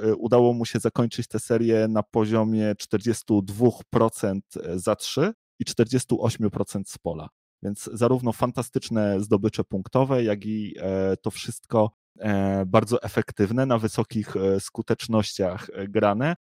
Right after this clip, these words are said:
No i Steph jakby, e, po raz kolejny udowodnił, że, że należy do tych najlepszych z najlepszych i że może być jednym tchem wymieniany właśnie wśród tych najlepszych zawodników w historii.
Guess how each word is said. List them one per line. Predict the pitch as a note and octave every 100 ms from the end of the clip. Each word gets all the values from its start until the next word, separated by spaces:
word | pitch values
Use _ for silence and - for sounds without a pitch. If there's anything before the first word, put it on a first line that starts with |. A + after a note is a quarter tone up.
| _
No | - B2
i | B2
Steph | - - A#2+ A#2
jakby, | A2+ G#2 G2+ G#2 G#2 G2+ G#2+
e, | G#2 G#2
po | -
raz | A2+ G#2+
kolejny | - G#2+ A2 A2+ G#2+
udowodnił, | G2 G#2+ G#2 A2 A2 G#2+ G#2 F#2+ G2
że, | G2+ G2+
że | G#2+ G#2+
należy | G#2 A2 A2 G#2
do | G2+
tych | G2+ G2 G2 - _ _ _
najlepszych | A2 A2 A#2+ - G#2
z | A2
najlepszych | G#2+ G2+ F#2+ - A#2 A#2+
i | -
że | G#2 G#2+
może | A2 A2
być | G2 G#2 A2+
jednym | A2+ A2 G#2+ G2
tchem | - - A2 G#2
wymieniany | F#2+ G2+ G#2 G#2+ G#2+ G2
właśnie | G#2 G#2 - G2+
wśród | - A2 -
tych | - G2+ - _ _ _ -
najlepszych | A2 A2+ - A2+
zawodników | G2+ G#2 G#2+ A2 - G#2+
w | - A2+
historii. | - - G2 A2 F#3+